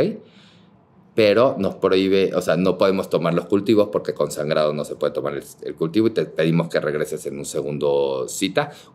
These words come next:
Únicamente a la toma del estudio, o sea, no, no te vamos a hacer una consulta, no. O sea, lo único que se hace es se toma el, el cultivo y te mandamos de, de regreso a casa, ¿ok? Si vienes en un día que no tienes tu, tu menstruación, podemos tomar los cultivos, pero para checar las hormonas lo tenemos que checar en un día específico del ciclo, que normalmente,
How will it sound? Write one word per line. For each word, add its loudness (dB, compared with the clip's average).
Únicamente 2
a 4
la 0
toma -2
del -4
estudio, -10
o -16
sea, -14
no, -8
no -6
te -4
vamos -6
a -18
hacer -18
una -16
consulta, -10
no. -12
O -20
sea, -12
lo -8
único -4
que -10
se -6
hace -6
es -10
se -6
toma -2
el, -4
el -6
cultivo 0
y -4
te -2
mandamos -4
de, -4
de -4
regreso -6
a -18
casa, -12
¿ok? -4
Si -2
vienes 0
en 0
un 0
día 2
que -4
no -4
tienes -4
tu, 2
tu -6
menstruación, -2
podemos 4
tomar 0
los 0
cultivos, 2
pero 0
para -2
checar -2
las -2
hormonas -4
lo -8
tenemos -10
que -8
checar -12
en -16
un -16
día -6
específico -12
del -8
ciclo, -4
que -8
normalmente, -10